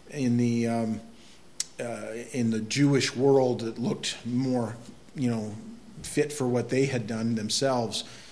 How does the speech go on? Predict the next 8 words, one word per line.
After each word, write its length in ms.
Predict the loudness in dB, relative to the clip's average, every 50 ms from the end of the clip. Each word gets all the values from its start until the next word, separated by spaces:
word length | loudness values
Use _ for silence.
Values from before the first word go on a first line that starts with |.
| -20 -20 -20 -8 0
But 140 | 2 4 6
this 220 | 8 8 8 8
man 340 | 6 6 6 6 6 4 6 6
loved 640 | 6 8 8 8 8 8 8 4 2 -4 -4 0 2
the 80 | 4 4
nation 440 | 6 6 6 6 4 4 2 2 2
of 120 | 2 2
Israel. 360 | 0 0 0 -4 -6 -8 -10